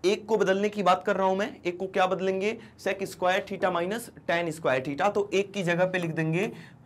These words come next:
अब क्योंकि माइनस लगा है तो ब्रैकेट लगाना बहुत जरूरी है, लिख देंगे यहाँ पे sec स्क्वायर theta minus tan स्क्वायर theta divided by, भाई नीचे कुछ नहीं करना,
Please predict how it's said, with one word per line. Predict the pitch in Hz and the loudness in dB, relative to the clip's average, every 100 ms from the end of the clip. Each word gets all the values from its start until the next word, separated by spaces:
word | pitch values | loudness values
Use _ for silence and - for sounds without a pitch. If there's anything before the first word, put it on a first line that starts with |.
| - - | -8 -4
अब | 165 | -2
क्योंकि | 190 190 | -4 -2
माइनस | 208 165 180 202 | 2 2 2 -2
लगा | 202 202 | 2 2
है | 220 | 2
तो | 208 | 2
ब्रैकेट | 151 151 185 170 | 0 0 0 -2
लगाना | 165 170 196 | -2 0 -2
बहुत | 147 156 | 0 0
जरूरी | 143 147 160 | 0 0 0
है, | 170 202 233 - - | 2 2 0 -6 -10
लिख | 156 175 | -4 -2
देंगे | 170 185 185 | 0 -2 0
यहाँ | 170 170 | 0 0
पे | 196 180 | -2 -6
sec | - 175 175 175 - | -6 -6 -6 -8 -10
स्क्वायर | - 147 147 170 170 | -6 -2 0 -2 -6
theta | 160 - 151 - - - - - - 135 | -10 -4 -6 -6 -16 -20 -20 -20 -10 -2
minus | 135 139 165 170 - 123 | 0 0 -4 -8 -14 -6
tan | 139 143 156 160 | -2 -2 -2 -6
स्क्वायर | 123 - 123 117 139 127 131 - | -8 -6 -2 -2 -2 -8 -14 -16
theta | - 117 135 - - - - - - - | -14 -8 -6 -8 -12 -20 -20 -20 -20 -12
divided | 131 151 151 165 190 | -2 2 4 4 2
by, | 175 180 | 0 0
भाई | 165 170 | 2 2
नीचे | 165 160 | 0 -2
कुछ | 165 139 143 | -6 -6 -4
नहीं | 135 | -2
करना, | 139 151 208 | -2 -2 -4